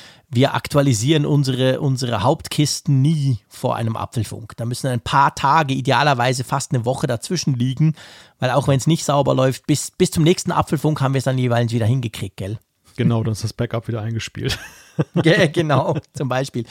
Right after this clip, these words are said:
Speaker 1: Ja, aber lass uns, lass uns mal kurz drüber reden, noch über Big
Speaker 2: Ja.
Speaker 1: Sur. Wir werden das auch gleich an dieser Stelle, wir werden dann nochmal einen ausführlichen Test zu Big Sur machen, ganz
Speaker 2: Mhm.
Speaker 1: klar. Wir
Speaker 2: Genau.
Speaker 1: beide nutzen das ja schon länger auf Testgeräten hin und her.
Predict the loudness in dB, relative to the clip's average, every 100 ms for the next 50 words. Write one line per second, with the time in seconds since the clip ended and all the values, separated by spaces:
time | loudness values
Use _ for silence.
0 | -10 -8 0 2 4 4 2 2 0 0
1 | 0 0 -2 2 0 0 0 2 2 0
2 | 0 -2 0 -2 -2 -2 2 2 4 2
3 | 2 2 -2 -8 -2 -2 0 -2 -2 -4
4 | -4 -4 -4 -2 -2 0 -2 -4 -10 -20
5 | -20 0 4 4 4 4 4 2 2 0
6 | 0 0 0 0 -2 0 -2 0 0 0
7 | -2 -2 -2 0 0 0 -4 -10 -10 -2
8 | 0 0 -4 -6 -8 -8 -6 0 2 4
9 | 2 0 0 0 0 0 0 0 2 2
10 | 0 -4 -18 -2 0 2 2 0 -2 0
11 | 0 0 0 -2 -2 0 2 2 2 2
12 | 2 0